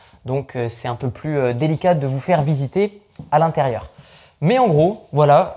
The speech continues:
euh, conclusion de ce bien immo, c'est rentable. Les erreurs que j'ai faites, euh, quelles vont être, euh, telles ?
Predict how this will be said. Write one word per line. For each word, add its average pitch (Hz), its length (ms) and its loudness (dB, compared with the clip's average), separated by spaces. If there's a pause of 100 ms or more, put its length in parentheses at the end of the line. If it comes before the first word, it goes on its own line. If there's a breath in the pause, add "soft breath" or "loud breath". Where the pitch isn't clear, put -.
euh, 123 840 0
conclusion 190 440 0
de 175 80 0
ce 165 100 -4
bien 147 160 0
immo, 147 400 0 (260 loud breath)
c'est - 220 0
rentable. 160 460 2 (260 loud breath)
Les 160 300 0
erreurs 170 260 0
que 180 80 -4
j'ai 151 160 0
faites, 160 500 -4
euh, 123 160 -4 (120)
quelles 165 140 0
vont 147 180 -4
être, 156 320 -4 (120)
euh, 123 320 -2
telles ? 180 240 2